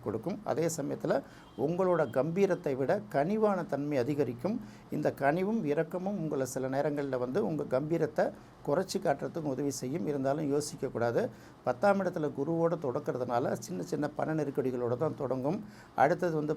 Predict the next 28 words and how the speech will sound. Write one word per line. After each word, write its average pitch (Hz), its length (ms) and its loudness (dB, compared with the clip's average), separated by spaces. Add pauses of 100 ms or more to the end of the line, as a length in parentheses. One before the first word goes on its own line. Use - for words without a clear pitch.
பார்த்தீங்கன்னா, 131 440 0 (540)
ரெண்டாம் 185 300 6
இடத்துல 165 280 0
இருக்கக்கூடிய 131 480 -2 (300)
கேது 160 340 4 (460)
ஒரு 156 160 2
மாதத்துக்குள்ளேயே 156 640 2
பார்த்தீங்கன்னா 139 420 0
உங்க 139 200 0
ராசிக்கே 147 500 2
வர்றதுனால 120 440 0 (500)
சின்ன 185 280 2
சின்ன 147 140 -2 (140)
மன 156 240 2
உளைச்சல்கள்லாம் 139 600 0
அதிகரிக்கும். 127 540 -2 (380)
நீங்க 151 160 2 (140)
எந்த 185 160 -2 (160)
காரியத்தை 165 460 2 (140)
தொடங்கினாலும் 131 680 0
முதல்ல 151 400 0
நீங்க 143 240 -4
வந்து 131 160 -2 (160)
உங்க 139 220 -2
அருகாமையில் 151 500 0
இருக்கக்கூடிய 120 420 -4 (120)
விநாயகருக்கு 135 600 0 (460)
ஒரு 127 100 4